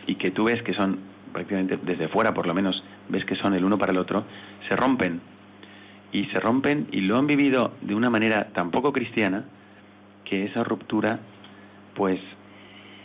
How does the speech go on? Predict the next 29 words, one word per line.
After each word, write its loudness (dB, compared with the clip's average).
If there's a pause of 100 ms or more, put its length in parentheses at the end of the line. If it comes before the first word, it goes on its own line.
(560)
se 0
parece 0
más 2
a 4
un 4
mini 4
divorcio. 0
Lo 0
ven 2
con 2
un, 2
lo 0
viven 2
con 2
un 4
dolor 2 (840)
por -6
no 0
haber 2
vivido, 2 (420)
pues, -8
la 0
propuesta -2
de -2
Jesucristo -2
durante -2
su -2
noviazgo, 0
¿no? -10